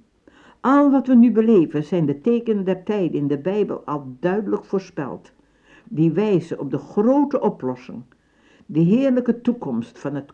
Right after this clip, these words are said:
Koninkrijk Gods, dat zal komen op de aarde, die dan bedekt zal zijn met de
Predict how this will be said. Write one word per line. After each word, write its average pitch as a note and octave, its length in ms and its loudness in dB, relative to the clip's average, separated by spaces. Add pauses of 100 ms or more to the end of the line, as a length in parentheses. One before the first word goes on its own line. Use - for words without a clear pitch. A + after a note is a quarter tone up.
Koninkrijk A3 720 0
Gods, - 480 -12 (360)
dat D#3+ 280 -4
zal B2+ 400 -12
komen B3 460 0
op G3 160 -4
de F#3+ 100 -6
aarde, A#2+ 440 -6 (840)
die D#3 340 -4
dan A#3 480 0
bedekt D3 720 -8
zal F3+ 240 -8
zijn E3+ 360 -6
met D3+ 160 -6
de C#3+ 80 -10